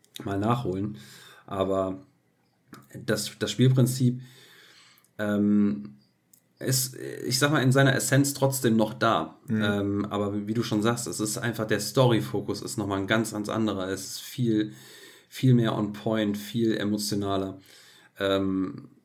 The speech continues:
Speaker 1: und was halt auch hilft, ist natürlich auch die aktuelle Technik und halt auch, wie, äh,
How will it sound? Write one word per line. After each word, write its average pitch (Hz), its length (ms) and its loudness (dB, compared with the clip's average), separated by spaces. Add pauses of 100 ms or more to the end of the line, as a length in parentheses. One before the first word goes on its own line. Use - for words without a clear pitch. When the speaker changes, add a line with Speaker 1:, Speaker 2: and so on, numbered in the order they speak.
(160)
Speaker 1:
und 104 380 -2
was 104 220 -4
halt 101 340 -2
auch - 180 -8
hilft, 113 380 0
ist - 140 -8
natürlich 104 360 0
auch 98 120 0
die 104 300 -2
aktuelle 101 440 -4
Technik 117 580 -2
und 98 220 -4
halt 98 140 -4
auch, - 180 -4
wie, 104 420 -4
äh, 98 520 -2